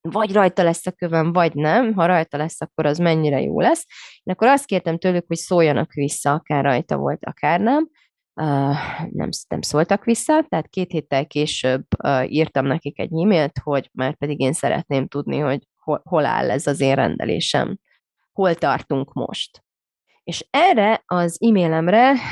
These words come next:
ö, idézni fogom, <laughs> hogy milyen válasz érkezett. Azt válaszolták, hogy „Kedves Andrea, sajnos az anyag még nem érkezett be,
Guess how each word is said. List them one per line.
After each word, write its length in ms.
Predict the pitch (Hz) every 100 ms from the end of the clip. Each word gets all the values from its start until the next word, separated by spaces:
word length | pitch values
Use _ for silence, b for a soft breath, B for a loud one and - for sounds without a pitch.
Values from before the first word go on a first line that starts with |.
| B -
ö, 300 | 170 165 160
idézni 460 | 185 165 151 147 143
fogom, 260 | 170 160
<laughs> 140 | 190 170
hogy 140 | 175
milyen 280 | 196 170 160
válasz 380 | 147 131 - -
érkezett. 580 | - - 190 170 151 _ _ _ _ _ _ -
Azt 220 | 202 -
válaszolták, 720 | 180 202 - 196 175 156 156 -
hogy 180 | 135 -
„Kedves 380 | - 185 139 -
Andrea, 460 | 254 220 165 143 - -
sajnos 380 | - 170 160 -
az 100 | 156
anyag 240 | 143 135
még 140 | -
nem 140 | 156 214
érkezett 460 | 190 - 165 156
be, 240 | - 151